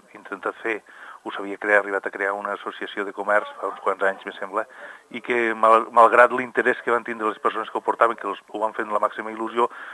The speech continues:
pues que el, en aquell moment la, la conjuntura que hi havia de l'Ajuntament o, o en si, amb un glo-,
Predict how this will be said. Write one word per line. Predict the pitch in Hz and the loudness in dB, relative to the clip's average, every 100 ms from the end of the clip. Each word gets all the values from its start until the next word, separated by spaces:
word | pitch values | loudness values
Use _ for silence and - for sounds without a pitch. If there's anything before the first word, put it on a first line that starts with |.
| - - | -10 -6
pues | 110 - | -6 -2
que | 113 | 0
el, | 110 107 107 | 2 2 0
en | 104 | 0
aquell | 113 110 | -4 -6
moment | 110 117 113 | -2 -2 2
la, | 113 110 - - - - - | 4 4 0 -16 -20 -10 -2
la | 110 | 0
conjuntura | 117 110 104 117 107 | 0 -6 -2 0 0
que | 110 | -2
hi | 104 | 0
havia | 107 | 0
de | 104 104 | 2 0
l'Ajuntament | 104 110 104 101 113 120 117 | -2 -6 -4 0 2 2 0
o, | 110 - - - - - - - | -2 -6 -20 -20 -20 -20 -8 0
o | 120 | 0
en | 110 | 0
si, | 123 120 113 110 107 101 98 | -4 -2 0 2 2 2 0
amb | 104 | -2
un | 120 113 | -10 -8
glo-, | 117 117 | -6 -6